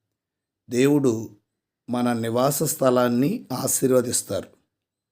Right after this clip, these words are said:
మనం ఉండే స్థలం ఆశీర్వాదకరంగా ఉండాలి అని అంటే మనం నీతిమంతులమై ఉండాలి అనే సంగతిని వాక్యం ద్వారా చూస్తున్నాం.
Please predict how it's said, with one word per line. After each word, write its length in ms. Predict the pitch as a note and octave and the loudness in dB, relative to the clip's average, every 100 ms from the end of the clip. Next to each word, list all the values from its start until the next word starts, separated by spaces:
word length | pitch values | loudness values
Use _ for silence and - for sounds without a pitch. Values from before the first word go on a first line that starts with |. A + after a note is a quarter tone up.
| _ _ _ _ _ _ _ _ _ _ | _ _ _ _ _ _ _ _ _ _
మనం 260 | A#2 B2 A#2+ | -4 -2 2
ఉండే 260 | B2+ D3 | 2 4
స్థలం 480 | D#3 - C3 C3 D#3 | 2 2 2 2 2
ఆశీర్వాదకరంగా 1080 | C3+ A#2+ - C#3+ C#3+ C3+ B2 C#3 C3 B2+ B2+ | 2 0 2 4 6 6 2 2 2 2 2
ఉండాలి 480 | A#2 A2 A#2 A#2+ B2 | 0 0 2 2 2
అని 140 | A#2+ | 0
అంటే 380 | A2+ G#2+ C#3 - _ _ _ _ _ _ _ _ _ _ _ _ _ _ _ _ | -4 -6 -8 -8 _ _ _ _ _ _ _ _ _ _ _ _ _ _ _ _
మనం 360 | B2 C#3 D3 C3+ | -6 -2 0 2
నీతిమంతులమై 880 | B2 C3 C#3 E3 E3+ D#3 E3 E3 E3 | 0 -2 0 0 0 0 0 0 -2
ఉండాలి 420 | D3+ D3 D3 D3+ | 0 2 2 0
అనే 180 | C#3+ C3 | 0 -2
సంగతిని 720 | C3+ B2+ B2 C3+ C#3 C3 A2 - _ _ _ - | -2 -2 -2 -2 -2 -2 -6 -18 _ _ _ -14
వాక్యం 360 | G#2+ - C#3 | -14 -2 2
ద్వారా 200 | B2+ B2+ | 4 4
చూస్తున్నాం. 540 | B2 - A2+ - E2+ | 2 -4 -10 -10 -12